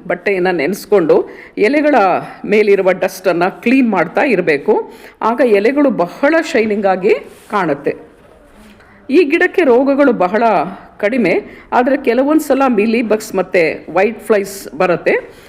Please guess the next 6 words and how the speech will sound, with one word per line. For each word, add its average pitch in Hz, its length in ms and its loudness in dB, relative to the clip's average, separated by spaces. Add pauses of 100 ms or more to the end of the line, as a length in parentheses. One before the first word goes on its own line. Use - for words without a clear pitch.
(160)
ಆಗ 269 200 0
ಬೇವಿನ 240 400 2
ಎಣ್ಣೆನ 240 300 2 (360)
ನೀರಿನಲ್ಲಿ 226 500 0
ಮಿಕ್ಸ್ 180 360 -6
ಮಾಡ್ಬಿಟ್ಟು, 190 760 0